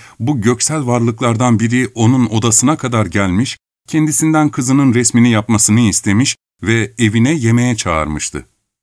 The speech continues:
Büyük bir keyif duydu. Hatta coşkunluk da duydu.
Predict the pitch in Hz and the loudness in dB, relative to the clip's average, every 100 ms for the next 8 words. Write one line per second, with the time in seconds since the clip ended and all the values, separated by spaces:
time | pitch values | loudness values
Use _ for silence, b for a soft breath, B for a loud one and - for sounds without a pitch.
0 | - 92 113 113 101 - 98 92 90 - | -6 0 0 0 -2 -2 -2 -4 -4 -6
1 | 80 78 73 - _ _ 98 107 139 131 | -8 -8 -12 -14 _ _ -6 -4 -2 -2
2 | 117 135 - 151 165 - 87 82 78 80 | 0 0 0 0 0 -2 -8 -6 -6 -6
3 | 71 | -12